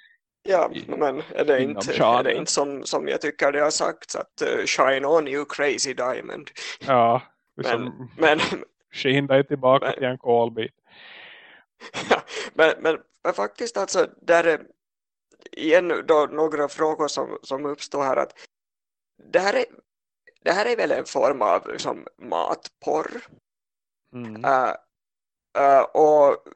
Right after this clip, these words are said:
Speaker 1: frågan är att leder det här till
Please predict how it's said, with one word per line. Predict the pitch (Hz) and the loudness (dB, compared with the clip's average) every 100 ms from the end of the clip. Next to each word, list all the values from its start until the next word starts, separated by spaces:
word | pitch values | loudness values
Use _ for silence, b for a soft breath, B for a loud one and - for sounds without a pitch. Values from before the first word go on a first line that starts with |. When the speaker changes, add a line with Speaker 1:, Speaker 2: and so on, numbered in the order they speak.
| - | -20
Speaker 1:
frågan | - 196 294 254 156 | -10 -4 -4 -2 -2
är | 151 | 0
att | 147 - - _ _ _ _ _ _ _ _ - | -2 -4 -20 _ _ _ _ _ _ _ _ -14
leder | 131 190 349 302 - - - _ _ | -6 -4 -4 -6 -8 -8 -12 _ _
det | - | -6
här | 139 135 92 - - | 0 2 2 0 -8
till | 78 | -10